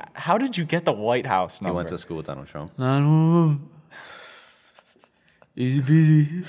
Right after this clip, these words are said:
Speaker 2: <laughs> Is that
Speaker 3: Hey.
Speaker 2: it?
Speaker 3: Oh, operator, can you patch me in? Oh, yes, we can, Mister Brigham. We can patch you in the president.
Speaker 2: They got caller I D.
Speaker 3: Yeah, they got my caller I D. They got my,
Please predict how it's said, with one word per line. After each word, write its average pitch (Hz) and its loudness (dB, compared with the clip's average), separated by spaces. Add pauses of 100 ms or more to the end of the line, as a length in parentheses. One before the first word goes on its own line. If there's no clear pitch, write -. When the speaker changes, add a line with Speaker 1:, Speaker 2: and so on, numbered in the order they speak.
(280)
Speaker 2:
<laughs> 240 -4 (760)
Is 131 -2
that 131 2
Speaker 3:
Hey. 131 2
Speaker 2:
it? - -14
Speaker 3:
Oh, 185 6
operator, 160 4
can 165 4
you 156 6
patch 143 0
me 143 4
in? 202 -2 (880)
Oh, 254 4
yes, 381 6
we 349 8
can, 339 6
Mister 156 4
Brigham. 151 2
We 151 4
can 143 0
patch 135 0
you 139 2
in 131 -4
the 135 2
president. 147 0
Speaker 2:
They 92 -6
got 73 -4
caller 78 -8
I - -
D. 78 -16 (960)
Speaker 3:
Yeah, 135 4
they 139 6
got 131 2
my 131 2
caller 135 4
I 131 0
D. 170 4
They 143 2
got 131 2
my, 127 -2